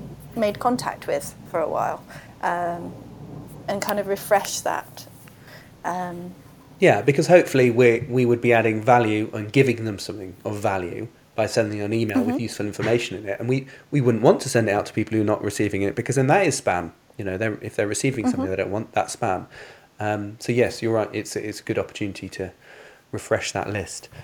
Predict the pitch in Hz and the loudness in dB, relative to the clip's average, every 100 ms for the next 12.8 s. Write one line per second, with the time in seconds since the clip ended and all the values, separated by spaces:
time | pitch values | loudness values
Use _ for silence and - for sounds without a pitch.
0 | - 127 123 - 185 190 135 120 123 131 | 2 4 4 4 4 6 4 4 6 6
1 | 123 110 135 123 120 127 156 - - 101 | 4 0 2 4 6 6 4 -2 -2 -4
2 | - 90 90 - - - - - 107 104 | 0 -2 -2 -8 -8 -10 -14 -4 -2 -2
3 | - - 110 - - 160 113 101 95 101 | -4 -8 -8 -4 -2 -2 -2 0 0 -2
4 | - 120 113 - - 110 - 151 131 110 | -6 -6 -6 -6 -6 -6 -2 0 2 0
5 | - - 123 107 - 123 113 113 117 113 | -4 -8 -6 -6 0 2 2 0 -2 0
6 | - 104 104 _ - - 107 101 98 107 | -2 -8 -10 _ -20 -8 -4 -4 -4 -8
7 | 107 107 - 104 - 117 107 - 104 104 | -6 -6 -4 -8 0 2 2 -2 -4 -2
8 | 107 107 104 101 101 101 104 - - 110 | 0 0 0 -2 -2 -2 -4 -4 -10 -10
9 | - - - 113 113 - - _ - 127 | -16 -20 -6 2 2 2 -14 _ -4 0
10 | 123 117 - 135 123 110 - 131 123 113 | 2 2 2 4 4 2 0 -2 0 0
11 | 107 - 107 113 110 107 104 - 101 98 | 0 -2 0 2 4 2 0 -2 -2 -2
12 | - _ _ - 107 104 101 101 | -6 _ _ -4 -2 0 -2 -6